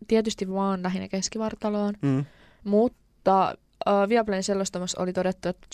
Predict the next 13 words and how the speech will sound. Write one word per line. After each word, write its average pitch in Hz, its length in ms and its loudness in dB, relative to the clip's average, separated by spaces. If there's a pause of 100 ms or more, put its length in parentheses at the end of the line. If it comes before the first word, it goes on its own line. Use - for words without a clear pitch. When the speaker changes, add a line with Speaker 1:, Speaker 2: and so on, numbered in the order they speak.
Speaker 1:
Jones 233 400 -2 (440)
junior 196 320 4
lähti 196 240 0
tähän 196 200 -2
otteluun 220 420 -4
sillä 202 240 2
asenteella, 190 460 0
kuin 185 160 -4
mentäisiin 190 500 -2
vähän 185 200 0
jakema-, 185 320 -2 (200)
jakelemaan 220 520 0
nimikirjoituksia. 190 1000 -2